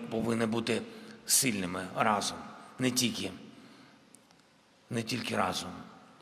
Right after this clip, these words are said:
можна відповідати. Можна відповідати ворогу, коли ми зміцнені, коли ми озброєні, коли ми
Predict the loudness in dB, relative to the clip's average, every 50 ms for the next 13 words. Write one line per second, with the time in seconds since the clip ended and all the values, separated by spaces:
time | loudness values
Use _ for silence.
0 | -20 -20 -20 -16 -6 0 2 2 2 2 2 0 0 0 0 0 2 2 4 4
1 | 2 2 0 -2 2 2 4 4 4 2 2 2 0 2 2 2 2 4 4 4
2 | 4 4 4 2 0 0 0 2 4 4 6 6 4 2 0 -2 -4 -8 -12 -14
3 | -14 -6 0 2 4 4 6 4 4 2 0 -6 -10 -12 -12 -16 -16 -18 -18 -20
4 | -20 -20 -20 -20 -20 -20 -20 -20 -20 _ -20 -20 _ _ _ _ _ _ _ _
5 | _ _ -18 -12 -8 -4 0 2 4 6 6 6 4 2 0 0 -4 -8 -10 -10
6 | -12 -14 -16 -18 -20 -20 -20 -20 -20 -20 -20 -12 -2 2 4 6 8 8 8 8
7 | 6 6 6 6 6 6 6 6 6 6 6 4 2 0 -2 -4 -4 -4 -2 0
8 | 2 4 4 4 4 4 4 4 2